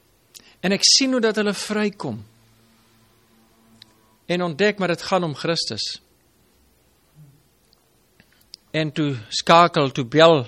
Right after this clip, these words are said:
my vorige vriend my. Of nee, iemand sê toe vir my, hy is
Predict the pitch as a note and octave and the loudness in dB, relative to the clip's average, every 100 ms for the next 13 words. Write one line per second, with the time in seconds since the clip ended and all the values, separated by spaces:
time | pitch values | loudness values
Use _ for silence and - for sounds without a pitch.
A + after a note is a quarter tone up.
0 | - C#3 C3+ - D3+ C#3+ C#3 - D#3+ D3 | -6 -4 -4 0 0 0 -6 -2 -2 -2
1 | D#3 F3+ G3 _ _ _ _ _ _ _ | 0 0 -2 _ _ _ _ _ _ _
2 | _ _ _ _ _ _ _ _ _ _ | _ _ _ _ _ _ _ _ _ _
3 | D#3+ D#3+ F3 F3+ F3+ D3+ - - G3+ G#3 | -4 -2 -4 0 0 0 -6 0 2 4
4 | - G3+ G#3 E3 - C#3+ D3 C3+ D3+ D#3 | 4 4 4 0 -2 2 2 2 0 -2